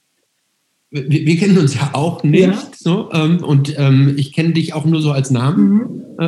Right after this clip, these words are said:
Speaker 1: also praktisch so als, als, als Namen, die Reviews geschrieben hat. Du b-, bist irgendwie so, äh, du,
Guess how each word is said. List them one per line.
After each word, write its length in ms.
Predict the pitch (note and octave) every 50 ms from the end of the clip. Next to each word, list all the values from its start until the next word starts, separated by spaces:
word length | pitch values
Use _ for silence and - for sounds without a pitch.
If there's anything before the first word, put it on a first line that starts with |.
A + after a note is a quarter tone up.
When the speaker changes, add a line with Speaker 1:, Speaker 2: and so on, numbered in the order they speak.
| E3+ -
Speaker 1:
also 260 | D3+ C3+ C3+ C#3+ C#3
praktisch 380 | C#3 C#3+ C#3 C#3+ D3+ C#3 -
so 260 | - D3 C3+ C3+ C3+ C3
als, 380 | C3 B2 B2 A#2+ - - - -
als, 360 | B2+ A#2+ A2+ - - - _ _ _ _ _ -
als 140 | - -
Namen, 260 | B2 A#2+ B2 B2+ C3 B2+
die 100 | B2 A#2+
Reviews 380 | B2 C#3 C#3+ D#3 D#3+ D3+ C#3 -
geschrieben 420 | D3+ C#3 - - C#3+ C#3 C3+ C3
hat. 160 | C3+ B2+ C3
Du 80 | C3+ B2+
b-, 220 | B2 - - C#3
bist 280 | B2+ B2+ C3+ C3 - D#3
irgendwie 320 | D3+ C#3 C#3 B2+ - C3+
so, 380 | B2+ B2+ C3 B2+ B2 A#2+ A#2+ - - - _ _ _ _ _ _ - -
äh, 120 | - B2+ - - - -
du, 80 | -